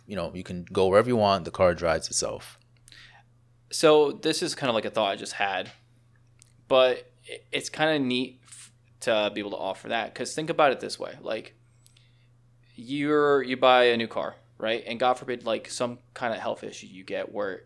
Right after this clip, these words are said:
Speaker 2: it disables you from driving, like, physically driving as far as, like, you can, like, the pedal or something like that, or you can put your hands on the steering wheel. Like, you just, you just
Speaker 1: Yeah.
Speaker 2: can't drive, right? Or you have to buy a modified car
Speaker 1: Mm-hmm.
Speaker 2: that is able to let you do that thing.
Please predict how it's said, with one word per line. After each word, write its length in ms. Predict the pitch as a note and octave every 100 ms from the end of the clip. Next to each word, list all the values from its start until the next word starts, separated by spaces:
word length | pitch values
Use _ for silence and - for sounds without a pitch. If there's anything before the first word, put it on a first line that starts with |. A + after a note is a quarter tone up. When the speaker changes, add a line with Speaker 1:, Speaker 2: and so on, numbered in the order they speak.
| -
Speaker 2:
it 380 | A2+ A2 - -
disables 460 | A#2 C#3 A#2+ A#2
you 80 | A#2
from 220 | - A2
driving, 520 | G#2 G2+ F#2+ F2 E2
like, 180 | F2+ F#2+
physically 440 | - G#2 G#2+ G#2 G#2
driving 500 | G2+ G2+ G2 F#2+ F2
as 80 | -
far 160 | F2+
as, 100 | F2+
like, 120 | F2+
you 80 | F#2
can, 240 | - D#2+ C#2+
like, 280 | C#2+ - - _ _ _ _ _ _ _ _
the 200 | - -
pedal 280 | - C#3+ C3
or 160 | C3 C3
something 280 | C3+ C3 B2+
like 180 | A#2+
that, 240 | B2 A#2+ A2
or 40 |
you 60 | F#2
can 120 | G#2
put 80 | G#2
your 80 | F#2+
hands 120 | G2
on 40 |
the 40 | G2+
steering 240 | C3 B2
wheel. 120 | B2
Like, 160 | A2 G#2+
you 60 | A#2
just, 200 | A#2+ -
you 60 |
just 100 | A2
Speaker 1:
Yeah. 100 | D#3
Speaker 2:
can't 140 | B2 A2
drive, 380 | G#2 F2 E2+ -
right? 220 | A2 A#2
Or 100 | A#2
you 60 |
have 80 | A#2+
to 80 | A#2+
buy 300 | G#2+ B2+ B2+
a 80 | A2+
modified 580 | A2+ A2 G#2 G2+ G2 -
car 480 | - B2+ G2+ F#2 - _ _ -
Speaker 1:
Mm-hmm. 160 | G#2+ F#2+
Speaker 2:
that 240 | G#2 F#2+
is 80 | G2
able 220 | F#2+ F2
to 40 | D#2+
let 80 | D2+
you 40 |
do 120 | -
that 180 | F2 -
thing. 220 | G#2 D2